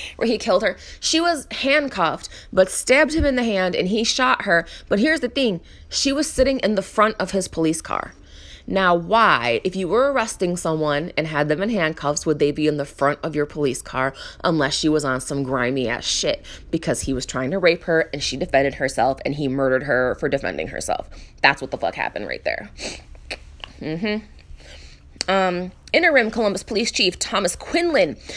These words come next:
said Monday that the community has, quote, "every right to be disgusted," and unshocked,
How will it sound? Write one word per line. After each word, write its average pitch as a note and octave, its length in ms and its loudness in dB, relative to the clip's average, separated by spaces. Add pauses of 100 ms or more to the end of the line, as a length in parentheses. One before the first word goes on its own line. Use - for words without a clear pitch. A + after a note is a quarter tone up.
(100)
said G#3 240 4
Monday D#4 380 6
that C4 260 2
the C4 60 -6
community D4+ 380 0
has, A#3+ 220 2
quote, - 380 2
"every E4+ 240 6
right D4 220 6
to A#3+ 100 -2
be D4 80 0
disgusted," G#3 720 0 (880)
and D#3 400 2
unshocked, D3 640 2